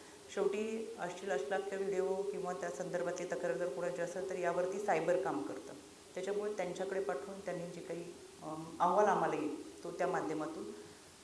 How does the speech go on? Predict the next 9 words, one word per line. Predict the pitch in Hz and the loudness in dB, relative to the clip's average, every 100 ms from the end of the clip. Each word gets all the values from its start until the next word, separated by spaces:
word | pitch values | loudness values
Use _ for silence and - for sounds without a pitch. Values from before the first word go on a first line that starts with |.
| - - - - - - 165 | -18 -18 -20 -18 -18 -14 -8
अ, | 151 151 180 | -4 0 4
सादर | 165 156 | 4 4
केला | - - | 0 -4
जाईल. | - - - - - - 185 196 196 - 180 190 185 185 185 190 - | -6 -8 -12 -14 -14 -10 -8 -8 -8 -8 -6 -6 -6 -8 -8 -8 -4
हां, | 190 - - - 302 - - - - - - | -2 0 -2 -4 4 4 4 -6 -8 -6 4
रणवीर, | 196 202 233 247 247 - | 6 8 6 6 4 2
अ, | - 180 185 | 4 6 6
इलाबादीच्या | 190 202 214 208 214 226 220 214 220 214 | 8 8 10 8 6 2 8 10 10 6
विरोधात | 185 190 196 190 - - - | 6 8 10 10 8 2 -2